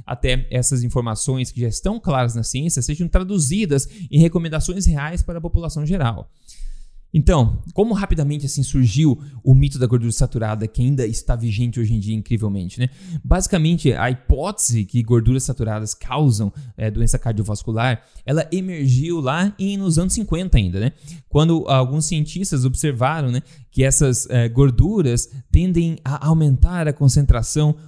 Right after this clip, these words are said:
do colesterol total no sangue, né? Que daí eles consideravam isso como um potencial, é, fator de risco para a doença cardíaca. Que a gente sabe que não é exatamente <laughs> assim, né? Mas através de vários, é, problemas a partir de aí,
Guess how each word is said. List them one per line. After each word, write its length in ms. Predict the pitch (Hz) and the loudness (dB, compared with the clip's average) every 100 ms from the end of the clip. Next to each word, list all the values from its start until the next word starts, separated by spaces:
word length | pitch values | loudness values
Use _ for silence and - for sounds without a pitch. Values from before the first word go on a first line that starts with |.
| - | 2
do 100 | 131 | 2
colesterol 520 | 156 147 - 147 156 | 4 0 0 -6 -6
total 420 | 156 175 - 190 | -6 2 2 2
no 120 | 196 165 | 0 0
sangue, 440 | - 113 101 90 | 0 0 0 -2
né? 140 | 131 - _ - _ | -4 -4 _ -20 _
Que 80 | 143 | 2
daí 280 | 135 135 147 | 4 2 0
eles 180 | - 139 | -2 -4
consideravam 680 | - 151 165 147 135 151 147 | -4 -4 -2 0 2 2 2
isso 240 | 143 147 165 | 0 -2 -4
como 180 | 151 | -4
um 80 | 143 | 0
potencial, 880 | 143 156 175 151 165 170 180 131 - _ 123 | 0 -2 -2 -2 -2 -4 -2 -4 -6 _ -4
é, 180 | 120 | -2
fator 360 | 113 151 - 185 | -2 -2 2 2
de 100 | 180 | 0
risco 380 | 147 180 - - | -2 -2 -4 0
para 80 | 113 | 0
a 60 | |
doença 220 | 113 110 | -2 -8
cardíaca. 560 | - 107 92 92 - - _ _ | -6 -6 -4 -8 -12 -18 _ _
Que 60 | - | -4
a 60 | 135 | -2
gente 180 | 170 | 0
sabe 280 | - 165 170 | 2 0 0
que 120 | - | -4
não 300 | 185 190 180 | -4 -4 -4
é 160 | 165 175 | -4 -2
exatamente 640 | 165 156 202 151 143 - 160 | 0 4 6 8 8 6 4
<laughs> 0 | |
assim, 320 | - 143 113 | 2 0 0
né? 160 | 117 190 220 190 - | -2 -4 -12 -18 -4
Mas 160 | 127 135 | 2 2
através 680 | 147 123 - 143 131 151 147 | 2 0 4 4 4 -2 -2
de 80 | |
vários, 560 | 127 131 160 185 147 - 117 110 | -2 0 2 4 2 4 0 0
é, 140 | 117 | 0
problemas 500 | - 120 117 135 131 | 2 2 0 -2 -2
a 60 | 117 | 0
partir 380 | 87 107 127 | 0 0 -4
de 100 | 110 | -2
aí, 240 | 104 123 | -2 -2